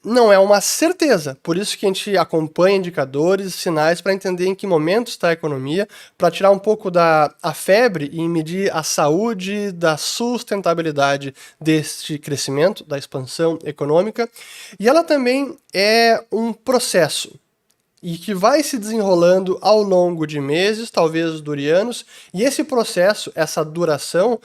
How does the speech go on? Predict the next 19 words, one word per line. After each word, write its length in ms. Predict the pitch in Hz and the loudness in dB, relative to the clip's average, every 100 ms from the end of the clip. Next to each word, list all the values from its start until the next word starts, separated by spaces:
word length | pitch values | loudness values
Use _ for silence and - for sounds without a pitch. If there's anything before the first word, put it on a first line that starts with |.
| - - _ | -14 -20 _
não 260 | 185 208 226 | -2 2 2
é 80 | 247 | 2
previsível. 960 | 247 277 247 269 208 214 214 151 131 | -2 -4 -2 -2 -2 -4 -4 -4 -6
A 40 | 147 | -6
gente 120 | 151 | -2
não 120 | 202 | 0
consegue 360 | 208 - 208 196 | 0 0 -2 0
dizer 200 | 180 180 | -2 -2
se 60 | |
vai 100 | 180 | -2
durar 360 | 160 160 156 147 | 0 2 0 0
um 120 | 160 | -2
mês 420 | 151 170 220 220 | 0 0 0 -2
ou 100 | 214 | 0
vai 140 | 202 185 | 2 2
durar 320 | 175 175 180 | 4 2 2
talvez 340 | 180 160 175 | -2 -2 -2
dois 240 | 170 170 156 | -2 -2 0
anos, 240 | 175 190 | -2 -2